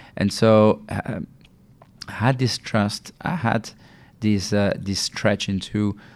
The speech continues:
the things I have not done in the past. The job is very much entrepreneurial. You have to lead on topics that you've never done.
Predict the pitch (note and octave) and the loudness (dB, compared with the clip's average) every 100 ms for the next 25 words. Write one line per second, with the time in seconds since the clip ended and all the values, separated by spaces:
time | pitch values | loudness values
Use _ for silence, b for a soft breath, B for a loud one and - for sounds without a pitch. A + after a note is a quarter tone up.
0 | B A2 - A2+ G#2 - G#2 G2 G2 F#2+ | B -4 0 2 2 0 0 2 2 2
1 | G#2 G2 F#2 F2+ F#2+ F#2+ F#2 - F#2+ A#2+ | 0 -2 -2 0 0 0 -2 -2 -2 -2
2 | - - b b b b b - F2 G#2+ | -6 -18 b b b b b -12 -2 0
3 | G#2 F#2 F#2 G2+ G2 - G2+ - F#2+ F#2 | 2 0 -2 0 0 -2 -8 -6 -4 -2
4 | F#2+ A2 D3+ G#3+ - - - - - - | -2 -2 -2 -6 -12 -20 -20 -20 -20 -20
5 | - - G2 F#2 F#2+ - - G#2 G2 F#2 | -12 -4 0 2 0 -2 -2 0 0 -4
6 | B B B A2 A2+ A#2 A2 - B B | B B B 2 4 4 2 -6 B B
7 | B - - G#2 G2 - A#2 - G#2 - | B -8 0 0 0 -2 -2 0 -4 -6
8 | A2 - G2+ G2+ G#2 F#2+ F#2+ G2+ C3+ | -8 -4 -4 -2 -2 -2 -4 -4 -4